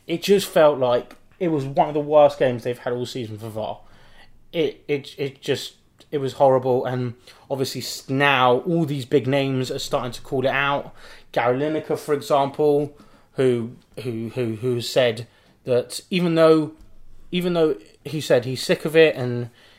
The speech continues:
it's just ruining the game, and if I wanna,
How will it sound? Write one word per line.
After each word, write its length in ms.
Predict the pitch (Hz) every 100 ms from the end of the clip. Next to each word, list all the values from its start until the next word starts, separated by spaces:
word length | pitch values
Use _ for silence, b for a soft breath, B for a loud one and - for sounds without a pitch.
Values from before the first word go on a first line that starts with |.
| b b
it's 180 | 139 -
just 160 | 147
ruining 460 | 123 143 143 139 131
the 80 | 123
game, 500 | 139 143 139 139 131
and 440 | 120 117 113 113 _ _ b b b b b _ _ _ _
if 100 | 120
I 60 | 139
wanna, 260 | 135 139